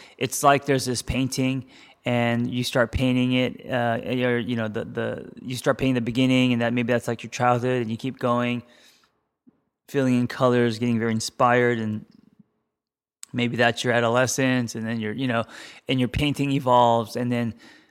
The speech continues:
um, I think when we are done with our lives,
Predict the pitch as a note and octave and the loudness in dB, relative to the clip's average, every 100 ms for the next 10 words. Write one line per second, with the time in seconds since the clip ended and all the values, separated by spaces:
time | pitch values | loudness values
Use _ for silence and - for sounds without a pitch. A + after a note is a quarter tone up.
0 | _ A#2+ A#2+ A2+ A#2+ B2+ C3+ C3 - C3 | _ -4 -2 -2 -4 -4 -4 -6 -10 -6
1 | B2+ B2+ B2 A#2 B2 A#2+ A#2+ A2 A2 G2+ | -4 -2 -2 0 0 0 -2 0 0 -2
2 | G2+ F#2+ - | -4 -8 -14